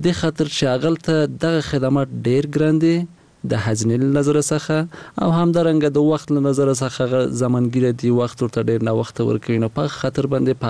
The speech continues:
افغانستان کې تقاضا ځکه لوړه سوې چې هغه خلک یا چې کله بیرته افغانستان ته راځي، یا د میلمستیا په خاطر باندې، او یا یې خپل هیواد ته خپل د کورنۍ لیدلو په خاطر باندې، او یا بیرته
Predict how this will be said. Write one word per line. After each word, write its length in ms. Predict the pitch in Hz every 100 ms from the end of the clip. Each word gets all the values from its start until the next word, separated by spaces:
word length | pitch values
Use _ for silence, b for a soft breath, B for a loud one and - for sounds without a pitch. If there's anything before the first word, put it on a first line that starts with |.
| 110
افغانستان 500 | - 117 110 123 120
کې 160 | 120 -
تقاضا 400 | 107 - 110 117 104 127
ځکه 160 | 135 156
لوړه 180 | 151 147 -
سوې 220 | 151 156 156 B B B
چې 100 | - 131 143
هغه 220 | 180 156 120
خلک 420 | - 117 117 - B B - 123
یا 80 | 123
چې 140 | - -
کله 120 | 123 110
بیرته 240 | 127 - 117
افغانستان 500 | 110 120 123 - 127 143
ته 80 | 151
راځي، 280 | 156 165 170 165 B B 185
یا 80 | 165 156 156
د 120 | 143 143
میلمستیا 480 | 139 135 131 - 143
په 100 | 131 -
خاطر 280 | 127 127 120
باندې، 160 | 120 120
او 60 | 120
یا 60 | 131
یې 80 | 123 -
خپل 200 | 135 123
هیواد 320 | 120 135 160 -
ته 140 | 135 -
خپل 240 | - 131 120
د 80 | 113
کورنۍ 300 | 123 123 156 151 151 131
لیدلو 300 | 127 127 123
په 80 | -
خاطر 280 | 123 120 117
باندې، 160 | 113 113
او 100 | 113
یا 60 | 123 127
بیرته 240 | 139 135